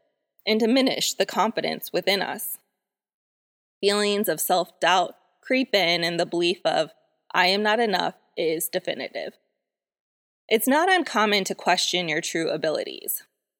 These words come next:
Imposter syndrome affects over seventy percent of the population, which I've found suck the joy and fulfillment out of life. As I write this book in the midst of twenty twenty,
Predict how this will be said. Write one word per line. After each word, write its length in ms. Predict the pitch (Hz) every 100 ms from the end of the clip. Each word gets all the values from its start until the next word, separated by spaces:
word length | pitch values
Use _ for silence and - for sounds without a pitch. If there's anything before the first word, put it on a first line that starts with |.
| -
Imposter 540 | 220 214 269 294 -
syndrome 420 | 262 - 175 165 165
affects 460 | 196 160 160 -
over 220 | 165 170
seventy 480 | 170 - 202 240 285
percent 480 | 285 269 - 170 165 -
of 160 | 170
the 100 | -
population, 880 | 170 160 170 170 175 180 - 165 165 - _ _
which 220 | - 190 -
I've 320 | 202 269 311 -
found 380 | 165 156 160 190 _ _ _ -
suck 480 | - 240 214 _
the 80 | 196
joy 440 | 165 190 180 202 240
and 120 | 262
fulfillment 640 | 262 - - 185 170 170 -
out 160 | 180 175
of 100 | 196
life. 320 | 285 - - _ _ _ _ _ _ _ _ _ _ _ -
As 200 | 208 220
I 160 | 226 208
write 340 | 190 196 240
this 200 | 185 180
book 260 | - 175 165
in 100 | 190
the 120 | 180
midst 420 | 175 180 185 -
of 100 | 170
twenty 340 | 156 180 170 160
twenty, 540 | - 185 160 151 208